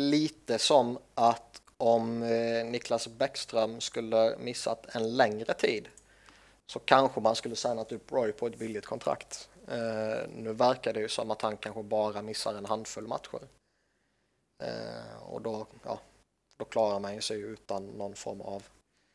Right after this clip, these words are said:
kortsiktig förstärkning. Eh, skulle han varit borta en, en längre tid så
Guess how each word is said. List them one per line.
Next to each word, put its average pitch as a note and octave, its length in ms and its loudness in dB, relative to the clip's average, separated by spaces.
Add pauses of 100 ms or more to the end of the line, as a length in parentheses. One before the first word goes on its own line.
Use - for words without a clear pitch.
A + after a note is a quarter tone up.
(480)
kortsiktig - 480 2
förstärkning. G#2+ 680 -2 (380)
Eh, B2 340 -12
skulle A#2 220 -2
han A2+ 100 6
varit A#2 140 10
borta A#2+ 360 4 (580)
en, A#2+ 240 -6 (100)
en A#2+ 80 -4
längre A#2+ 220 0
tid B2 240 -2
så A2+ 240 -4